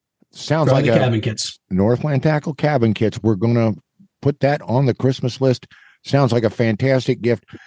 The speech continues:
Speaker 1: you know, 'cause I'm always looking for the non-fisher that has the misfortune to fall in love with a fisher.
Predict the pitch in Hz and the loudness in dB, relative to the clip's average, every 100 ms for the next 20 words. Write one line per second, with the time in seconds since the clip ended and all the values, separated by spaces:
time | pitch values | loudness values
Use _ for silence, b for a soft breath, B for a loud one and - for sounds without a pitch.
0 | B 139 131 131 160 165 220 208 151 170 | B 0 2 0 0 2 4 2 0 -2
1 | 147 - 131 123 127 135 120 131 - 120 | -4 -4 -4 -4 -4 -6 -4 -6 -4 -4
2 | 113 107 101 107 98 101 95 107 98 - | -2 -4 -4 -4 -4 -6 -4 -4 -6 -4
3 | 113 - 104 92 113 101 95 95 90 98 | -4 -4 -8 -6 -6 -4 -4 -6 -6 -10
4 | 104 101 85 85 | -10 -10 -12 -10